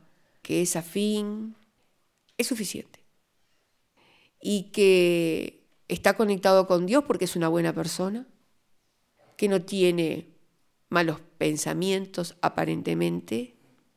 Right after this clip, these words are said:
que no roba, que no mata, que no se droga y que vive una vida común. Y que eso es suficiente,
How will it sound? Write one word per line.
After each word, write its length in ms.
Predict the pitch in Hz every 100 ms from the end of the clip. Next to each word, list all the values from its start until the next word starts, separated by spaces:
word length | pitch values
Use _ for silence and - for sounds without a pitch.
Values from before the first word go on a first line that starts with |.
| _ _ _ _ -
que 220 | 165 160
no 120 | 180
roba, 600 | 196 202 196 196 196 190
que 120 | 160
no 140 | 160 170
mata, 720 | 170 165 165 165 165 156 156
que 160 | 156 156
no 640 | 160 156 147 143 - - _ -
se 240 | - 160
droga 800 | 170 175 170 170 170 175 190 - _ _ _ _ _ -
y 360 | - 170 165
que 180 | - 277
vive 340 | - 320 311 349
una 140 | 262
vida 240 | 196 208
común. 480 | 208 180 156 139 147 _ _ _ _ _ _ _ _ _ _ _ _ _ -
Y 240 | 196 190
que 320 | 220 214 226
eso 260 | - 226 311
es 120 | 330
suficiente, 800 | 302 - 208 - 185 147 - 180